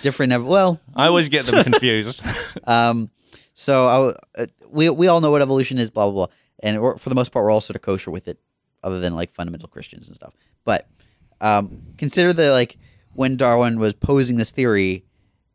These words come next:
Speaker 1: it was just, like, quote unquote common knowledge that humans came from God. They were divine creations, and every, and, and all these other things were divine creations.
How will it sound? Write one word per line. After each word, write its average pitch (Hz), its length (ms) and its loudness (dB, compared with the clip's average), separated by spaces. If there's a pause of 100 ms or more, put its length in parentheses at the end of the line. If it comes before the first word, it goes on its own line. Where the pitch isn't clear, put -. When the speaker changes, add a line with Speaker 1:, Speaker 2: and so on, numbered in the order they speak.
(180)
Speaker 1:
it 107 80 -4
was 113 260 0
just, - 320 -4
like, 95 280 -4 (320)
quote 110 200 -4
unquote 104 260 -4
common 98 240 -4
knowledge 90 400 -2
that 92 260 -6
humans 92 480 -6
came 98 280 -6
from 92 340 -8 (340)
God. - 340 -8 (240)
They 87 80 -16
were 85 140 -12
divine 92 580 -6
creations, 82 600 -10
and 85 100 -14
every, 85 280 -12
and, 87 260 -18
and 85 120 -20
all 87 140 -10
these 85 160 -12
other 82 120 -12
things 85 180 -16
were 82 60 -20
divine 82 220 -14
creations. - 360 -20